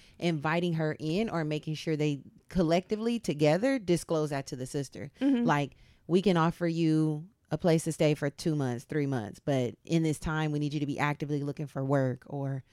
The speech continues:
Speaker 1: a job, you know, like, a place to stay, because this can't be a temporary fix. I'm all for looking out for your family, but I also don't believe in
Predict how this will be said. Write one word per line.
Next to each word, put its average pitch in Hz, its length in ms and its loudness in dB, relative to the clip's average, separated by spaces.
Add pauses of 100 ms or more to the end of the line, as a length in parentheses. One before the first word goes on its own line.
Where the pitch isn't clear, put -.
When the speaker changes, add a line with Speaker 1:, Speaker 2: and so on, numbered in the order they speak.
(300)
Speaker 1:
a 143 100 -6
job, 139 580 0
you 277 140 0
know, 240 160 6
like, 170 200 0
a 127 240 -6
place 156 260 0
to 135 100 -6
stay, 156 280 2
because 143 280 -2
this 156 140 -2
can't 139 300 -6
be 147 140 -4
a 139 100 -4
temporary 135 520 -4
fix. 123 400 -6 (400)
I'm 196 200 0
all 170 260 -2
for 175 640 0 (360)
looking 175 260 0
out 156 160 0
for 160 140 0
your 143 160 0
family, 185 580 -4 (220)
but 160 100 2
I 151 140 0
also 165 380 2
don't 151 240 0
believe 156 300 2
in 143 300 -4